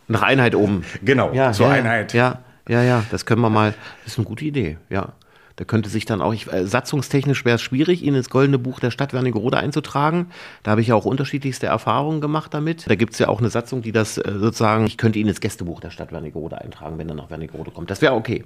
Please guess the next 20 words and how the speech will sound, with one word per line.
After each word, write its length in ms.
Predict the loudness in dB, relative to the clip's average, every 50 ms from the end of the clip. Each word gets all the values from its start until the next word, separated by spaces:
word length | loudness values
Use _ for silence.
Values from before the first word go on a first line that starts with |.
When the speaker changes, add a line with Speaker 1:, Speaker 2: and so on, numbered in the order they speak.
| -12 -20 -20 _
Speaker 2:
Das 160 | -2 -2 2
Thema 260 | 4 4 6 6 6 6
könnten 280 | 6 4 4 4 4
wir 100 | 2 4
gleich 240 | 4 4 2 2 0
am 100 | -2 2
Sonntag, 560 | 4 4 4 6 4 4 4 4 2 0 -4 -6
äh, 300 | -4 -2 -2 -2 -2 0
beim 240 | 0 0 0 0
großen 360 | 0 0 0 0 2 2 2 4
Derby, 420 | 6 6 6 8 6 6 4 4
äh, 220 | 2 2 0 0
mit 180 | 2 2 0 2
aufnehmen 420 | 2 2 2 2 2 0 2 0
und 140 | 0 -2 -4
besprechen. 460 | -6 -8 -8 -4 -2 -2 -2 -2 -4 -2
Speaker 1:
Ja, 200 | 2 4 4 4
für 100 | 6 6
den 160 | 6 8 8
Hörer, 380 | 8 8 8 6 6 4 4 2